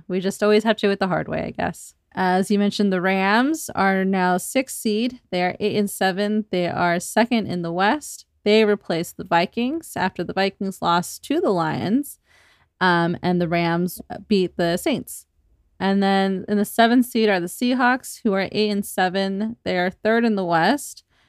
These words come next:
and they have moved up into a playoff, a potential playoff spot, um, after their win over the Titans and because the Vikings lost to the Lions.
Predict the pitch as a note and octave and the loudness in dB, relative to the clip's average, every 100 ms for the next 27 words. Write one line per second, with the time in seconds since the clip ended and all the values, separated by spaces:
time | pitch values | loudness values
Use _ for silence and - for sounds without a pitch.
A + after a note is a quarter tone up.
0 | _ - F3+ G3+ A3+ A#3+ A#3+ F#3+ F#3 F3 | _ -4 2 4 6 6 4 4 2 0
1 | - D#3 D3+ - _ _ _ F#3+ G#3+ A#3 | -2 -2 -2 -4 _ _ _ 0 0 2
2 | F#3 F3 - F#3 E3+ E3+ F3 - _ _ | 0 -2 -2 0 2 2 -2 -16 _ _
3 | - G3 - _ _ _ _ _ - B3+ | -6 -6 -6 _ _ _ _ _ -6 2
4 | E4+ - B3 - F3+ D#3 - - D#3 G3+ | 2 2 0 2 2 2 -2 -2 2 2
5 | - _ _ _ _ - F3 E3+ - F#3 | 0 _ _ _ _ 0 2 2 0 -2
6 | - F#3 F#3+ F#3+ F#3 F3+ F3+ D#3 E3 F3+ | 2 2 2 2 2 2 0 -2 0 0
7 | D#3+ E3 - B3 C4 C4 B3+ B3+ - - | 0 -4 -2 -2 2 2 2 0 -6 -4
8 | F3+ F#3 E3+ - E3+ E3+ D#3+ - D#3+ D3+ | -2 -2 -4 -4 -2 -2 -4 -6 -6 -6
9 | G2 C3+ - - - E3 D#3 - D#3+ D#3 | -8 -10 -10 -16 -4 -4 -4 -8 -6 -6
10 | D#3 C3+ - - - - | -6 -8 -8 -14 -16 -18